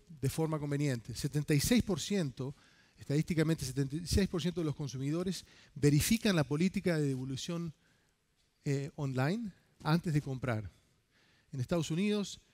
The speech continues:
Eh, quien va a comprar algo que tiene, eh, ante-, altas chances de devolver, probablemente prefiera un retailer como Walmart, donde tú podés ir y fácilmente entregar tu producto.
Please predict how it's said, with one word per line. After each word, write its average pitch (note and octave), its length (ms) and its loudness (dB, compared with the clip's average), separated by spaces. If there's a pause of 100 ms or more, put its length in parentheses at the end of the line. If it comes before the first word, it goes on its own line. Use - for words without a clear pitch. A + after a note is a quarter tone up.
(560)
Eh, B2 600 -2 (960)
quien C3+ 240 -2
va E3 60 2
a F3 60 0
comprar D#3+ 420 2
algo F3 300 4
que C#3 120 4
tiene, E3 440 2 (920)
eh, E3+ 300 -4
ante-, F#3+ 380 0
altas F3 320 0
chances E3+ 340 0
de C#3 180 2
devolver, C3+ 520 0 (280)
probablemente E3 580 0
prefiera E3 600 2 (1080)
un E3 160 -4
retailer D#3 640 2 (580)
como B2 260 -6
Walmart, F3+ 520 -2
donde C3 220 -6
tú D3 120 -8
podés C#3 360 0
ir E3 120 0
y E3 60 0
fácilmente C#3+ 600 0
entregar C3 340 0
tu C#3+ 100 -12
producto. A#2+ 460 -10